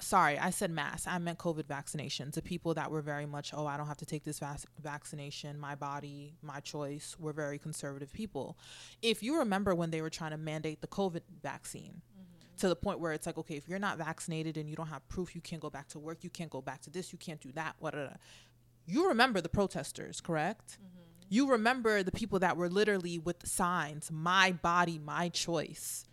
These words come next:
Speaker 1: over a fucking vaccination. There was so much uproar about it that you do realize that they eventually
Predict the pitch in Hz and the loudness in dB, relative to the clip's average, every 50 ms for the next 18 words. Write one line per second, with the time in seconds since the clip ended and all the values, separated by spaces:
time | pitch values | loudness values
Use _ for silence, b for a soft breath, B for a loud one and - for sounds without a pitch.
0 | b b b b b b b b b - 208 208 180 208 208 - - 185 170 - | b b b b b b b b b 10 12 12 12 8 2 0 -2 -6 -8 -8
1 | - - - 185 190 - - 233 226 226 202 185 156 170 151 143 170 - - - | -10 2 2 2 2 4 2 0 0 0 -2 -2 0 0 0 2 0 -2 -4 -4
2 | - 196 170 160 160 170 160 - - 156 131 85 90 92 - - B B B B | -2 -2 -2 0 -2 -2 -2 -4 -4 -4 -6 -10 -12 -14 -18 -20 B B B B
3 | B B B B 214 233 247 233 262 - - - 269 294 339 339 349 339 - - | B B B B 10 10 10 10 6 2 2 2 2 2 4 2 2 2 2 2
4 | - 208 226 - 226 190 180 170 170 165 156 151 151 151 160 143 - 160 151 143 | 2 2 2 2 2 4 4 4 4 2 2 2 2 0 0 -2 0 0 -2 -2
5 | - - _ _ _ _ _ _ _ _ _ _ _ _ 196 175 226 226 170 - | -4 -6 _ _ _ _ _ _ _ _ _ _ _ _ -4 0 0 0 4 4
6 | 294 320 233 160 185 226 240 190 156 147 147 139 143 151 147 - - 151 147 147 | 4 4 6 6 4 4 6 4 4 2 0 -2 -4 -6 -4 -2 0 0 0 0
7 | 143 - - _ _ 160 147 180 180 175 - - - - 175 160 156 165 170 - | -2 -4 -8 _ _ -4 0 2 2 2 2 -2 -4 -4 -4 -2 0 -2 -2 -2
8 | - - 160 160 | -4 -4 -4 -8